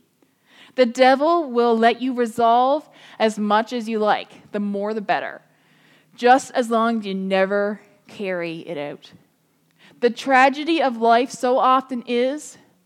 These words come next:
not that we have no high impulses, but that we fail to turn them into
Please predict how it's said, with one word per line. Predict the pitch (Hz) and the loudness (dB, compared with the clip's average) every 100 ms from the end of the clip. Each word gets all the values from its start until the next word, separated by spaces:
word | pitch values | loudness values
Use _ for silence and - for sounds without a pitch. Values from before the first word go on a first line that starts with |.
| _ - | _ -8
not | 233 247 262 | -2 0 0
that | 302 | -2
we | 285 269 | -2 -2
have | 254 214 | -2 -4
no | 220 247 262 320 320 _ | -4 -2 -2 -2 -6 _
high | - 269 254 | -4 0 0
impulses, | 233 240 214 214 208 190 180 - _ _ _ _ _ | -2 -6 -6 -6 -6 -14 -16 -20 _ _ _ _ _
but | 233 | -2
that | 240 247 | 0 0
we | 262 | -2
fail | 226 _ 254 254 254 | -8 _ 2 4 0
to | 254 247 | -4 -12
turn | - - 226 214 | -14 -8 -6 -4
them | 208 208 208 - | -6 -6 -10 -12
into | 208 196 190 - 185 180 | -10 -10 -10 -10 -10 -10